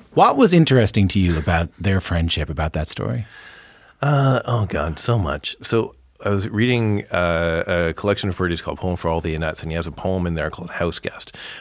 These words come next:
Speaker 2: where he sort of breaks down the, the, the time, I guess, that, that I cover in the play, the time that, that he and Milt spent together alone, uh, building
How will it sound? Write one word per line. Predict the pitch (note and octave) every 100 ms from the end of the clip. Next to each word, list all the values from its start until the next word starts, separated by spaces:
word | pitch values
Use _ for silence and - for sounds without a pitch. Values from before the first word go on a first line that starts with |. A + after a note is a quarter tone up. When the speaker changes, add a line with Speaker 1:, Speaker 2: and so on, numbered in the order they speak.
| -
Speaker 2:
where | F2+ E2+ D#2
he | - E2+ D2 - - _ _
sort | - F#2+
of | E2
breaks | F#2+ F#2 -
down | F#2+ F#2 F2
the, | E2 E2 D#2 -
the, | - F2+ D#2+ -
the | - E2
time, | - G2 F#2 F2 E2 D#2 - G#2+
I |
guess, | D#2+ -
that, | E2+ D#2
that | F#2 E2+
I | E2 F2
cover | F#2 D#2
in | D2+
the |
play, | D2+ D#2+
the | D2+
time | D#2 E2 D#2+
that, | D#2 D#2 - - - -
that | E2+ D#2+
he | F2
and | D#2+
Milt | D#2 - -
spent | - _ - E2 E2 - -
together | - F2+ F#2 E2+ E2 D#2+ -
alone, | E2+ D#2+ D2+ D2 D2+ D2+ D2+ - - -
uh, | E2+ D#2 D2 D2+ D2 D2 E2
building | - G#2 F#2 E2 D#2+ D2+ -